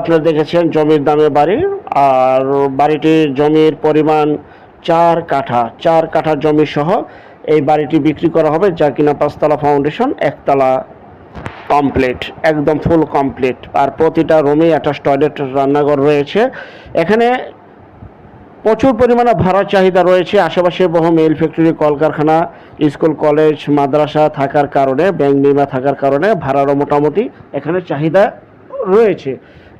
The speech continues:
যারা এই বাড়িটি নিতে চান, তারা স্ক্রিনে দেওয়া এই নাম্বারটিতে এখনই যোগাযোগ করবেন। জি ভাই, বিক্রি হয়ে যাওয়ার আগেই, কারণ আমাদের চ্যানেলের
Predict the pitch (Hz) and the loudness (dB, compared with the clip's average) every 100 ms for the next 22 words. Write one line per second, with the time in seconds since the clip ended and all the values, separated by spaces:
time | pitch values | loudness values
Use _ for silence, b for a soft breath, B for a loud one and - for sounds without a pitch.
0 | 139 170 175 180 170 170 160 160 160 170 | -2 2 2 2 0 0 0 0 0 0
1 | 147 180 240 226 151 151 - 151 147 143 | -2 -2 -2 -2 -2 -2 -2 0 2 2
2 | 143 127 - B B B - 190 202 190 | 2 0 -4 B B B -4 2 2 2
3 | 165 160 160 156 160 151 147 180 190 160 | 0 -2 -4 -2 0 0 0 2 2 2
4 | 143 135 131 - 131 120 110 - - - | 0 0 -4 -2 -4 -4 -8 -12 -20 -20
5 | - 160 156 196 156 170 147 170 180 160 | -6 -2 2 2 2 2 0 0 2 2
6 | 160 156 151 139 131 156 262 B B - | 2 2 2 2 0 0 -2 B B -8
7 | 160 175 190 160 180 185 170 170 175 | -2 0 0 0 -2 -2 0 0 2